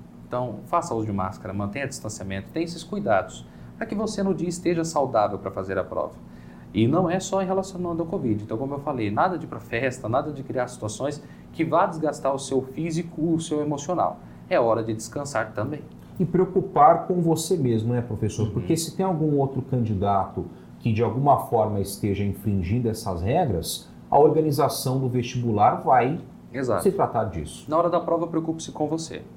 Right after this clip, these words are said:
Speaker 1: "Ah, o outro não tá usando máscara, isso aqui." Hum, procure não entrar em pânico. Uma desestabilidade emocional já acontece por conta da prova.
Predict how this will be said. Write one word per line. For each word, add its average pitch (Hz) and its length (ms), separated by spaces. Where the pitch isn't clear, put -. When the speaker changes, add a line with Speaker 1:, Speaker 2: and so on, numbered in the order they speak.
Speaker 1:
"Ah, 214 240
o 208 60
outro 214 200
não 202 100
tá 202 100
usando 175 240
máscara, 151 520
isso 156 180
aqui." 156 240
Hum, 139 280
procure 170 300
não 175 100
entrar 165 280
em 156 120
pânico. 101 640
Uma 127 300
desestabilidade 147 800
emocional 143 480
já 135 120
acontece 131 380
por 131 140
conta 131 180
da 139 80
prova. 92 320